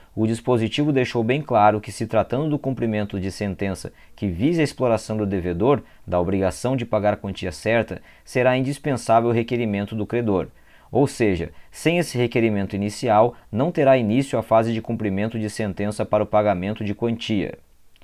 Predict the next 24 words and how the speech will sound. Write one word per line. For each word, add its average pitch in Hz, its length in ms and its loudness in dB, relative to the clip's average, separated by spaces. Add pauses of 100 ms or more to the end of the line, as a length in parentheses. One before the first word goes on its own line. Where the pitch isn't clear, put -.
(560)
Competências. 147 1040 -2 (880)
A 127 100 -2
competência 151 720 0
para 113 180 2
o 110 60 0
cumprimento 107 580 -2
de 104 120 -4
sentença 104 560 -2
está 110 400 2
arguida 117 520 2 (240)
no 120 200 2
artigo 131 400 2
quinhentos 123 400 -2
e 131 60 -2
dezesseis 117 580 0
do 135 100 2
novo 120 300 2
C 117 160 -2
P 131 160 -2
C. 90 320 -4 (520)
Artigo 123 440 2
quinhentos 127 360 -2
e 131 60 -2
dezesseis. 120 680 -4